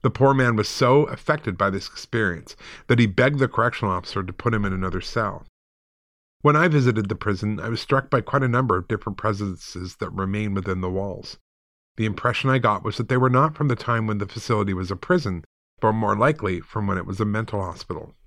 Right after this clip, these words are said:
The ones who have remained are quite likely not even aware they're dead,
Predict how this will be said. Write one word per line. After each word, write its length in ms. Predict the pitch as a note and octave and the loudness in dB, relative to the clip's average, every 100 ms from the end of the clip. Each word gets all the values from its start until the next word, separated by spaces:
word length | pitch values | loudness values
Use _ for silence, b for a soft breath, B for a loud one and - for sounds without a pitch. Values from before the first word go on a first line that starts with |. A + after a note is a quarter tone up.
| _ _ _ _ _ _ - | _ _ _ _ _ _ 0
The 80 | B2 | 4
ones 240 | C3+ D3 | 6 6
who 80 | D#3 | 6
have 140 | D3+ | 6
remained 420 | D#3+ D3 G#2 A2+ G#2+ | 6 4 4 2 0
are 140 | F#2+ | -2
quite 280 | - C3+ C3 | -2 -2 2
likely 320 | B2+ C3 A#2+ | 0 2 0
not 220 | G#2 A2+ | 0 0
even 180 | B2 B2+ | 0 0
aware 240 | A#2+ A#2+ | 0 0
they're 120 | A#2 G#2+ | 0 -2
dead, 460 | F#2+ A#2+ G#2+ F2+ | 0 -2 -2 -8